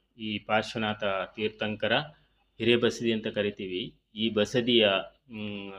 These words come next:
ಪಾರ್ಥನಾಥ ತೀರ್ಥಂಕರ ಮಂದಿರದಲ್ಲಿ ಒಂದು ಬಿಂಬವನ್ನ, ಖಡ್ಗಾಸನ ಬಿಂಬವನ್ನ ಇಟ್ಟು ಅವರು ಹೊರಟ್ರು. ಮತ್ತೆ ದೇವಿಯ ಸೂಚನೆ ಆಯ್ತು, "ನಾನು ಹಸು ಮತ್ತೆ ಸಿಂಹ ಇರುವ ಒಂದು ಸೂಚನೆ ಕೊಡ್ತೀನಿ, ಅಲ್ಲಿ ನನ್ನ,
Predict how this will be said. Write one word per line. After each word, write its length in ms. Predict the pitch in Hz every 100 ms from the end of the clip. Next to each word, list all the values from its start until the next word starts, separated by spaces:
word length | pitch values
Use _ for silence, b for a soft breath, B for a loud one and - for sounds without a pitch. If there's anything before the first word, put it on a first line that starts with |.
| 87
ಪಾರ್ಥನಾಥ 580 | 104 113 - 113 104 110
ತೀರ್ಥಂಕರ 580 | - 104 - 107 107 101 92 b b b _
ಮಂದಿರದಲ್ಲಿ 600 | 104 110 117 110 107 104
ಒಂದು 240 | 98 98 95
ಬಿಂಬವನ್ನ, 520 | 107 110 107 104 98 95 -
ಖಡ್ಗಾಸನ 580 | 101 101 120 110 113 104
ಬಿಂಬವನ್ನ 440 | 104 101 98 98
ಇಟ್ಟು 340 | 95 95 -
ಅವರು 200 | 123 107
ಹೊರಟ್ರು. 560 | 95 107 104 104 123 _ _ _ _ _ _ -
ಮತ್ತೆ 280 | 120 -
ದೇವಿಯ 380 | 120 113 120 123
ಸೂಚನೆ 440 | 113 123 120 131 120
ಆಯ್ತು, 280 | 110 110
"ನಾನು 380 | 127 110 117 113 90 - _ -
ಹಸು 260 | 117 147
ಮತ್ತೆ 340 | 127 120 - 127
ಸಿಂಹ 380 | - 123 123 127
ಇರುವ 300 | 120 113 110
ಒಂದು 140 | 104
ಸೂಚನೆ 420 | - 123 120 117
ಕೊಡ್ತೀನಿ, 440 | 110 110 - 135 143
ಅಲ್ಲಿ 260 | 110 131
ನನ್ನ, 260 | 120 110